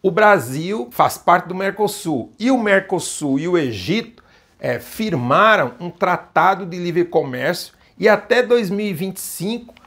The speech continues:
vai ter zeradas as tarifas de importação. Hoje já existem várias pautas, vários, é, segmentos de produtos que o imposto já reduziu muito. Esse acordo está em pleno funcionamento, tá? E até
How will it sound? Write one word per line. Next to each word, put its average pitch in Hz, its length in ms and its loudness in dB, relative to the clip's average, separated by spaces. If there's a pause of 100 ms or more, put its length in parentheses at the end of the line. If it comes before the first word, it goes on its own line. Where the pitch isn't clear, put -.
(140)
vai 160 240 2
ter 208 440 2 (180)
zeradas 196 720 2 (100)
as - 60 -16
tarifas 185 520 -2
de 196 80 -6
importação. 165 760 -4 (120)
Hoje 208 380 10
já 160 120 -6
existem 151 380 -10
várias 160 460 -4
pautas, 131 560 0
vários, 156 480 0 (400)
é, 123 180 0
segmentos 165 600 -2
de 156 100 -6
produtos 139 760 -2
que 165 360 -6 (200)
o 147 280 0
imposto 156 500 0
já 139 120 2
reduziu 143 440 -2
muito. 175 360 -4 (260)
Esse 240 380 6
acordo 151 440 -8
está - 240 -6
em 156 100 -8 (140)
pleno 214 300 2
funcionamento, 160 920 -6 (320)
tá? 165 360 0 (440)
E 220 360 -2
até 190 720 0